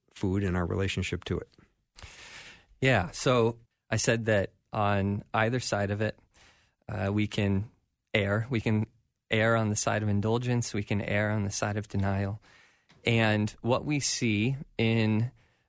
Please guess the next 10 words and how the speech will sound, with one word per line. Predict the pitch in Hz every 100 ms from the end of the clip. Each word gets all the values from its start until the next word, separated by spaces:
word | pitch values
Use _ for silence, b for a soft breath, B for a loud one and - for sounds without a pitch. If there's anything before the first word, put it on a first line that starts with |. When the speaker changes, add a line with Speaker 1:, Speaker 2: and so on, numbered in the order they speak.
| -
Speaker 2:
the | 120
gospel | 107 113 - - 110
of | 101
Jesus | 110 113 - - 113 - -
and | 110
in | 107
the | 98
person | - - 131 - 95
of | -
Jesus | - - - 123 - -